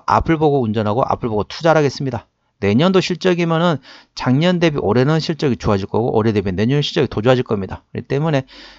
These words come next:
내년도 실적 기준으로 밸류에이션 측정해야 되는데 컨센서스 안 나왔다 보니까 어쩔 수 없이 작년 실적으로 말씀드렸는데 참고하시고 작년 대비 올해, 올해 대비 내년, 내년 대비 내후년도에 실적은 점점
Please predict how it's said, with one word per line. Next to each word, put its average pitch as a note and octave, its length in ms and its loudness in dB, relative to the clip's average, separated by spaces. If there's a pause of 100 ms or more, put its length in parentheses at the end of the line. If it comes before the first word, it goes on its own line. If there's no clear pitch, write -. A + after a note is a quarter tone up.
(140)
내년도 F3 580 6
실적 F#3+ 560 0
기준으로 D#3+ 800 2 (260)
밸류에이션 C3+ 480 4
측정해야 D#3 380 -2
되는데 B2+ 400 0 (100)
컨센서스 D#3+ 400 -4
안 G2 240 -4
나왔다 D3 420 2
보니까 C#3 340 -2
어쩔 C#3 360 0
수 C#3 140 0
없이 F3+ 340 -2 (320)
작년 A#2+ 400 0
실적으로 D3 380 0
말씀드렸는데 A#2 520 0
참고하시고 C#3+ 640 2 (280)
작년 G2+ 360 -2
대비 F#2+ 220 -2
올해, F#3+ 340 2 (180)
올해 G2+ 240 0
대비 E2+ 280 -2
내년, C#3+ 320 2 (260)
내년 A#2+ 320 2
대비 G2+ 260 0
내후년도에 E3+ 840 2 (240)
실적은 D3 520 -4
점점 A2+ 540 -2